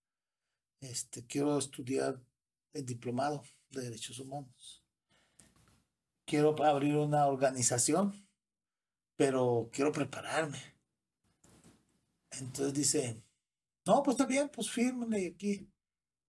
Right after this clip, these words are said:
Y, y yo no sabía cuánto costaba, entonces yo me registré y todo. Cuando me dice, "Eso es tanto", y...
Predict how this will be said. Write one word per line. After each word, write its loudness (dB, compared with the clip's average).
Y, -6
y -6
yo 6
no 4
sabía 2
cuánto 0
costaba, 0
entonces -4
yo 2
me 0
registré -2
y -18
todo. -20
Cuando -4
me -8
dice, 0
"Eso 2
es -4
tanto", 0
y... -2